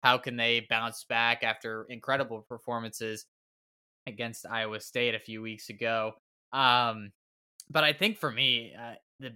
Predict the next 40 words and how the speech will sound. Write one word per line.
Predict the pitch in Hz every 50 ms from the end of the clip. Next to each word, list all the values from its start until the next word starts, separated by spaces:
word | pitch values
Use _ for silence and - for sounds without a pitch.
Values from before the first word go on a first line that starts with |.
| _
it | - 135 135 135
has | 160 165 165 165 -
to | -
be | 135 127 117 104
B | - 117 113
Y | 113 110 107
U. | 104 101 98 104
I'm, | 113 127 131 131
I'm | 127 135 131 123
really | 131 139 160 170 170 160 135 127
interested | 135 120 - 131 - - 127 120
to | 120 117
see | - - - 117 113 113
guys | 110 - 113 107 110 110 110 110 104
like | 110 107 101 101 104 - - _ _ _ _ _ _ _ -
Casey | - 143 127 139 143 - 147 135
Klinger, | - - - 123 123 117 117 117 113 117 123 - _ _ _ -
Clayson | - 127 120 131 131 - 135 127
Shumway, | 117 - 127 117 113 113 107 107 107 107 110 107
guys | 131 123 131 139 135 -
that | 147 135
we | 131 123
haven't | 120 123 117 120 123 127 - -
seen | - - - 120 117 110 107 101 101 _ _ _ _ _ _ _
for | - 117 110
a | 107
really, | 107 104 110 117 127 131 135 135
really | 123 123 127 127 127 127
long | 120 117 113 113 113 117 117 -
time | - - 110 107 110 107 107 -
compete | - 98 101 _ - - - 113 110 110 113 _ _ _ _ _ _ _ _ -
on | 110 110 107 107 110 110 90 107
the | 110 107 107 113
N | 113 113
C | - - 120
double | 113 107 110
A | 107 107
cross | - - 113 107 - -
country | - 131 117 - - 113
scene. | 104 - - - 110 104 104 101